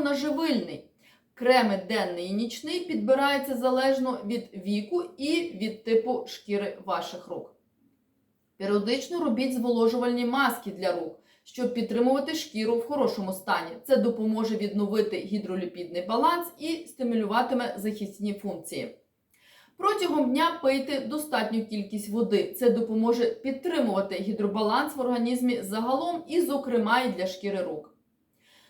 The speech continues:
Домашню роботу із застосуванням побутової хімії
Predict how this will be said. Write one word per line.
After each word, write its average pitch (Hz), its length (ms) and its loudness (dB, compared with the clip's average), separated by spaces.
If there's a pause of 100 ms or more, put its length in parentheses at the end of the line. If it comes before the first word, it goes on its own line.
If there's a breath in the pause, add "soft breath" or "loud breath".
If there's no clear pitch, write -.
(120)
Домашню 277 640 4
роботу 262 440 0
із 208 220 -2
застосуванням 233 800 2
побутової 202 640 0
хімії 294 680 -2